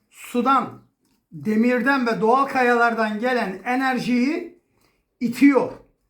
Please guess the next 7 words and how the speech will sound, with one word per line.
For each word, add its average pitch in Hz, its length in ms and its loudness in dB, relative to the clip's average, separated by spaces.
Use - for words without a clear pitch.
Kabul 294 240 2
etmiyor. 208 460 -2
Ama 220 500 0
altın, 247 800 0
gümüş, 220 760 0
elmas, 220 540 2
yakut, 214 800 0